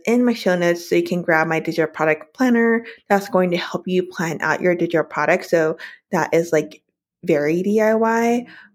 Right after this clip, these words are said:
Um, but if you want to take the guesswork out of your journey, if you want to streamline your process,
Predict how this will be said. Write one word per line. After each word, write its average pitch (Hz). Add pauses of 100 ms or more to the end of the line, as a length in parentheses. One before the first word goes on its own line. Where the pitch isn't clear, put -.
Um, 190
but 190
if 196
you 190
want 196
to 233
take 208
the 175
guesswork 185 (320)
out 170
of 175
your 165
journey, 240
if 196
you 180
want 170
to 175
streamline 170
your 160
process, 233